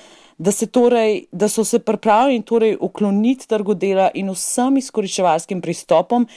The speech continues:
in se torej odpovedati nekim osnovnim pravicam, ki so danes še nekako zajamčene. Njegova ideja torej ne gre v smeri neke nadgradnje obstoječih pravic ali pa izboljšanja sistema za vse,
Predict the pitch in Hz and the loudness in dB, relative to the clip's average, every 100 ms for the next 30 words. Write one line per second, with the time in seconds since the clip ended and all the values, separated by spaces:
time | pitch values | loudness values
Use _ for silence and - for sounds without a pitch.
0 | - - 214 - 254 240 233 - 214 214 | -20 -6 -6 -2 2 2 2 -2 -2 -2
1 | 220 220 208 226 - 170 - 214 233 233 | -2 -4 -4 -4 -2 -4 -4 0 0 0
2 | 196 185 208 - 240 220 - _ _ - | -4 -6 -6 0 0 0 -4 _ _ -10
3 | 185 - 180 175 180 190 - - - - | -4 -2 2 2 2 -2 -6 -12 -10 -4
4 | 220 202 185 - 165 - 170 151 156 131 | 0 0 0 0 0 0 -4 -2 -2 -2
5 | 117 113 - 87 123 _ _ _ _ 190 | -4 -8 -10 -8 -10 _ _ _ _ 0
6 | 226 254 269 196 208 220 220 208 190 170 | 4 4 4 2 2 2 0 -4 -4 -4
7 | 175 214 220 202 - 185 170 165 151 - | 0 0 0 -4 -4 -4 -2 -2 -4 -4
8 | 170 - 175 170 180 175 170 156 139 147 | -6 -4 -4 0 0 -2 -2 0 0 -2
9 | 131 104 - 165 147 - - 151 139 160 | -4 -4 -4 -4 -4 -6 -6 -4 -4 -6
10 | - - - 147 147 - 143 - 160 131 | -8 -8 -2 -2 -2 -2 -4 -4 -10 -8
11 | 165 185 214 - 156 151 175 - - 156 | -4 -2 -2 -4 -4 -4 -6 -10 -6 -2
12 | 143 143 160 139 131 - 165 | -2 -2 -4 -4 -6 -2 -2